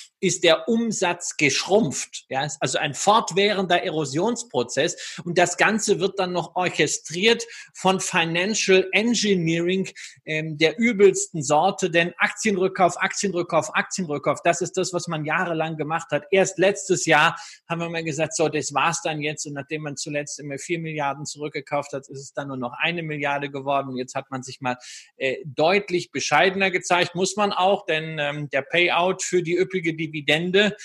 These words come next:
die inzwischen seit, äh, über zwanzig Jahren, äh, kontinuierlich erhöht wird,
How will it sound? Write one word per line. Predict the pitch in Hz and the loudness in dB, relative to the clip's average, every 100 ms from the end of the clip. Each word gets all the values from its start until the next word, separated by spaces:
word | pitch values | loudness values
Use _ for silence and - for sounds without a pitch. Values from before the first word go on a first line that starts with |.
| - _ | -20 _
die | 143 131 180 190 160 _ _ - | -12 -4 0 0 0 _ _ -10
inzwischen | 160 - 180 170 175 165 - | -8 -2 -2 -2 -4 -6 -10
seit, | 120 143 151 156 131 - | -4 0 0 -2 -4 -4
äh, | 143 139 | -2 -2
über | 139 160 151 | -2 -4 -6
zwanzig | - 139 131 135 | -6 -8 -8 -8
Jahren, | 139 120 143 147 | -4 -4 -4 -8
äh, | - 131 131 104 95 - 143 _ | -8 -4 -4 -4 -8 -14 -16 _
kontinuierlich | - 196 208 185 156 139 135 135 - | -2 0 2 -2 -4 -4 -6 -6 -4
erhöht | 120 120 127 | -2 -2 -2
wird, | 151 151 | -4 -4